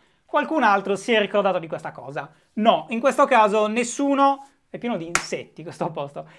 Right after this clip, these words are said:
nessuno sembra ricordarsi dell'esistenza di questo videogioco, e sto parlando di un videogioco che si chiama Josephine, Portrait of an Assassin.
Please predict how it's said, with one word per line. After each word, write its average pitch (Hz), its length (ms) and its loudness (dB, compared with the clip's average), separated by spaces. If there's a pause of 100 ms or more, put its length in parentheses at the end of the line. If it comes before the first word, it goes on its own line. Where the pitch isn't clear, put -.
(140)
nessuno 269 480 0
sembra 226 320 4
ricordarsi 175 960 -2
dell'esistenza 185 520 -6
di 165 60 -10
questo 165 180 -10
videogioco, 143 460 -10
e - 20 -4
sto 220 160 0
parlando 202 560 0
di 196 140 -6
un 233 80 -6
videogioco 220 340 -2
che 185 80 -10
si 226 140 -10
chiama 170 440 -4 (320)
Josephine, 185 840 -4
Portrait 208 760 -2
of 254 120 2
an 202 120 0
Assassin. 131 680 -16